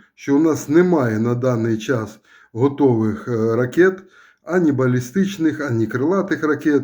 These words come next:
з дале-, на далеку відстань, які би летіли, е, і вражали російську енергетичну інфраструктуру. Тому я тоді сказав, що будуть і далі працювати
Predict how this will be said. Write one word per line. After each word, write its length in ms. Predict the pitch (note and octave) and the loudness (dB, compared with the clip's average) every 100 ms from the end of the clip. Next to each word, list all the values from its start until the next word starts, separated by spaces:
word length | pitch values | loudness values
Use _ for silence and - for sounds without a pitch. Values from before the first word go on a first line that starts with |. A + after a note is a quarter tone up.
| - | -2
з 140 | G#2 | -16
дале-, 580 | G2+ C3 C3+ C3+ B2+ B2+ | -6 -2 2 2 2 2
на 160 | B2 C3+ | 0 0
далеку 500 | C3+ C3 B2+ B2+ B2+ | -2 0 0 0 -2
відстань, 420 | D#3+ D#3+ C#3+ B2+ | 0 -2 -2 0
які 240 | A#2+ B2+ | 0 0
би 120 | B2 B2+ | 0 2
летіли, 640 | B2+ B2 B2+ A#2+ A2+ G#2+ - - - _ - - - _ | 2 0 0 2 0 -2 -8 -20 -20 _ -20 -20 -20 _
е, 320 | B2 A#2+ A#2+ - | -2 0 0 2
і 200 | D3 C3+ | 4 4
вражали 640 | A#2+ C3+ B2+ E3+ D#3+ C3 | 4 0 0 2 2 2
російську 680 | B2 B2 D3+ C#3+ - B2 A#2+ | 2 0 -2 -4 0 2 2
енергетичну 840 | A#2+ B2+ B2 B2 C3+ C3 C3 B2 | 2 0 0 -2 -4 -2 0 2
інфраструктуру. 1040 | B2 A#2+ C3 B2+ C3+ - B2+ A2 G#2 F#2+ - _ - - - _ | 2 0 -4 -4 -6 -4 -2 -2 -2 -6 -10 _ -20 -20 -20 _
Тому 720 | - D3+ E3+ D#3+ C#3+ A#2 G2+ - | -2 2 4 6 4 2 -4 -6
я 200 | C3 C#3 | 0 0
тоді 260 | C3+ B2 | 0 -2
сказав, 380 | A#2+ D3+ F3 A3+ | -4 -4 -2 -2
що 140 | - C3 | -2 -2
будуть 440 | C#3+ C3 A#2+ A2 | -2 2 0 0
і 60 | B2+ | 0
далі 300 | C3+ B2 A2+ | 2 0 0
працювати 960 | A#2 A2+ B2+ A#2 A2 G#2 A2 G2+ | -4 -2 0 0 0 -2 -4 -4